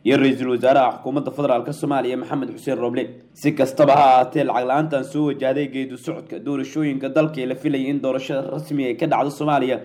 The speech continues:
walow ilaa haatan aysan muuqan saasaan ay doorasho ku dhici karto, ayaa laga yaabaa inuu saameyn ku yeelato qabsoomidda codeynta la filayo, isla markaana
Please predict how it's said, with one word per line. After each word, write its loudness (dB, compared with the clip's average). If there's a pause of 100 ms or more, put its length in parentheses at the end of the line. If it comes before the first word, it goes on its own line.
(420)
walow 4
ilaa 4
haatan 0
aysan -2
muuqan -2
saasaan 0
ay 0
doorasho -2
ku -2
dhici -2
karto, -2
ayaa 4
laga 2
yaabaa 4 (400)
inuu -4
saameyn 2
ku 4
yeelato 2
qabsoomidda 0
codeynta 4
la 0
filayo, 0
isla -6
markaana 0